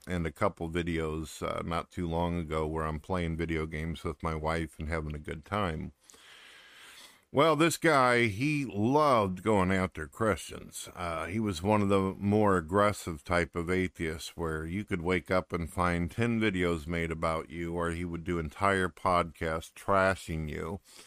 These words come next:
He hated Christians, and, uh, he also got into disagreements with other atheists because some atheists are, uh, how do I put it? They don't like the whole feminist movement. Some atheists don't like this whole woke or cancel culture thing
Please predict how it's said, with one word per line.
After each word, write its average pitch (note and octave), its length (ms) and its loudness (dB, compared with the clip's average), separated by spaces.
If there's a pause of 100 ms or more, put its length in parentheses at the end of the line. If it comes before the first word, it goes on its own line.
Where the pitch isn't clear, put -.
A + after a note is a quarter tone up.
(260)
He G#2 120 0
hated D3 420 2
Christians, A2+ 800 0 (420)
and, G2 400 4
uh, F2+ 280 6 (640)
he A#2 160 4
also A#2+ 520 4
got A2 320 4
into A2 200 2
disagreements G2 840 2
with G2+ 160 0
other A#2 280 4
atheists E2+ 460 -2
because F#2+ 320 -8
some G#2+ 220 0
atheists F#2 640 0
are, F2 420 0 (1040)
uh, G2 640 -2
how A2 160 0
do B2+ 140 4
I A2 80 6
put G2 260 2
it? F#2+ 160 2 (380)
They G#2+ 120 0
don't A#2 260 2
like G2+ 280 4
the G2+ 80 -2
whole G2 220 2
feminist G2 640 0
movement. F#2+ 560 0
Some F#2+ 280 0
atheists F#2 480 -4
don't F#2 200 -2
like F2 260 -2
this F2 200 -10
whole F#2 240 0
woke F2 480 0
or E2 240 -4
cancel F#2+ 560 -2
culture G2 500 -2
thing G2+ 380 -2